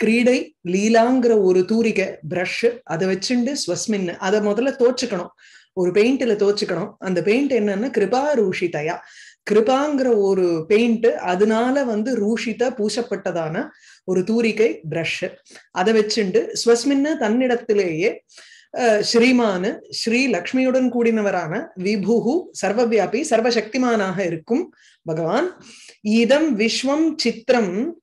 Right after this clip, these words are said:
ஏகஹ அஜீஜனத்து, ஏகசன்னு ஒன்-, உப-, தனியாளாக இருந்துண்டு தன்னிடத்தில் தானாகவே இந்த உலகத்தை அவர் சிருஷ்டி செய்தார் அப்படிங்கறத பார்த்தோம். அதுல இந்த விசேஷகால என்னன்னா,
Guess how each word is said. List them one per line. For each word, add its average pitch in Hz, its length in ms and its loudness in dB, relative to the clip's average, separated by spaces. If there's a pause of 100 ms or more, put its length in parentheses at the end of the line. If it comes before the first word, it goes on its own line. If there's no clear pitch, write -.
(120)
ஏகஹ 285 440 4 (160)
அஜீஜனத்து, 185 720 -2 (460)
ஏகசன்னு 208 840 0 (140)
ஒன்-, 208 420 2
உப-, 180 640 -2
தனியாளாக 262 680 4
இருந்துண்டு 233 720 0 (360)
தன்னிடத்தில் 240 680 2
தானாகவே 226 680 0
இந்த 202 260 0
உலகத்தை 214 500 0
அவர் 180 200 0
சிருஷ்டி 175 340 -8
செய்தார் 147 500 -8 (640)
அப்படிங்கறத 180 560 0
பார்த்தோம். 175 520 -4 (320)
அதுல 202 260 0
இந்த 185 160 0
விசேஷகால 254 760 0
என்னன்னா, 220 560 0